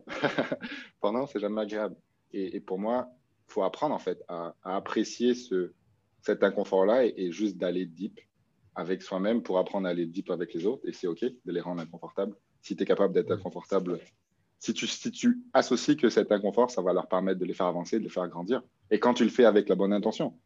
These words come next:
Speaker 1: qui est de comprendre leur situation et de les faire avancer.
Speaker 2: OK.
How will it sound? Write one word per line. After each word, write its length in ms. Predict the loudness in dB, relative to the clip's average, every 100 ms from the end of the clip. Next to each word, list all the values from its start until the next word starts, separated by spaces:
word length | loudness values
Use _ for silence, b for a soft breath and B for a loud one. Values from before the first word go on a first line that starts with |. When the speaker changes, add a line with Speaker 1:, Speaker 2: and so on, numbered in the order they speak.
| _ _ _ _ _
Speaker 1:
qui 240 | -8 0 2
est 80 | 4
de 180 | 2
comprendre 420 | 2 -2 0 2 2
leur 120 | -2
situation 320 | -4 -6 -4
et 40 | -4
de 40 |
les 60 | -4
faire 160 | -4
avancer. 360 | -4 -6 -6 -8 _ _ _ _ _ _ _ _ _ _ _ _ _ _ _ _ _ _ _ _ _ _
Speaker 2:
OK. 140 | -14